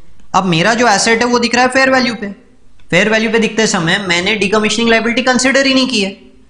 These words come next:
अभी आप इस logic से समझे होंगे ना, मैं थोड़ा सा fast बोल रहा हूँ, आपको detail में चाहिए तो अपन ने इसका एक specific video डाल के रखा है decommissioning liability नाम से। तो अगर आप यहाँ पे वन टू सिक्स सिक्स हंड्रेड की बात करेंगे,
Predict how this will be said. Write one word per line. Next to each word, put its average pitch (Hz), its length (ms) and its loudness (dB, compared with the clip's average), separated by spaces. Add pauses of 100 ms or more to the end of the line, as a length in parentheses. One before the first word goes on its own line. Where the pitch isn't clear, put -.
(140)
अभी 135 180 0
आप 185 160 2
इस 190 140 -2
logic 180 260 2
से 233 120 2
समझे 208 240 2
होंगे 233 160 2
ना, 247 100 2
मैं 196 160 -2
थोड़ा 190 140 2
सा 208 100 0
fast 202 280 0
बोल 190 140 2
रहा 156 100 0
हूँ, 127 100 -2
आपको 147 200 0
detail 175 320 0
में 202 80 2
चाहिए 208 200 2
तो 214 80 2
अपन 196 180 0
ने 208 80 0
इसका 196 160 -2
एक 208 100 -4
specific 196 400 -2
video 196 200 0
डाल 185 160 2
के 185 80 -2
रखा 175 160 2
है 156 80 0
decommissioning 156 460 -4
liability 139 360 -2
नाम 117 180 -4
से। 113 120 -4 (680)
तो 175 40 2
अगर 185 200 2
आप 220 140 2
यहाँ 214 180 2
पे 226 80 0
वन 202 220 2
टू 226 120 2
सिक्स 233 220 -2
सिक्स 220 180 0
हंड्रेड 214 280 0
की 226 80 0
बात 185 220 2
करेंगे, 151 400 2